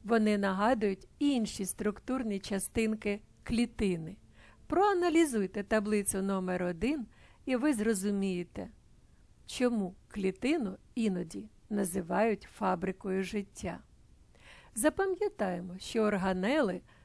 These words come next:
це постійні частини цитоплазми, які виконують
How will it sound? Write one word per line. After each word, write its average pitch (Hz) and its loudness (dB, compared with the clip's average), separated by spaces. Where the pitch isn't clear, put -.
це 330 2
постійні 240 0
частини 214 0
цитоплазми, 208 0
які 247 2
виконують 262 0